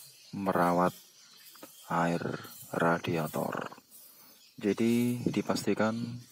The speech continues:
dicek setiap tiga bulan sekali, guys.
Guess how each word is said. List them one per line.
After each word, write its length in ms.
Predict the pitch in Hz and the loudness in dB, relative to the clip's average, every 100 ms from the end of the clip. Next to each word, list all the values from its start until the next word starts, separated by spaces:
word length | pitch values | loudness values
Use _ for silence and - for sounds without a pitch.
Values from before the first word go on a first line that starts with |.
| - - - - - - - - - - - _ - | -20 -18 -18 -20 -20 -20 -20 -20 -20 -20 -20 _ -20
dicek 480 | - 180 - 104 - | 2 2 4 2 4
setiap 360 | - - 90 92 - | 2 4 4 4 0
tiga 320 | - - 90 | -4 -2 -4
bulan 240 | 82 90 82 | -2 -2 -2
sekali, 400 | - 87 87 82 | -4 -4 -2 -4
guys. 720 | - 78 82 87 - - | -4 -6 -4 -4 -2 -4